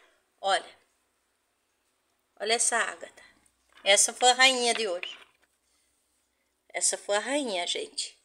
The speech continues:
Essa ágata aqui, ó o tamanho.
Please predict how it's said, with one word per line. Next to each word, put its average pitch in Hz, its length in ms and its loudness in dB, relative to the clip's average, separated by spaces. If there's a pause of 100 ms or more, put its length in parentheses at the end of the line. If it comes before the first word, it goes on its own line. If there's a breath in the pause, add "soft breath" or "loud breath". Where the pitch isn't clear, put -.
(1160)
Essa - 300 -6
ágata 185 340 -2
aqui, 175 260 -10
ó - 60 -8
o - 40 -16
tamanho. 240 480 -4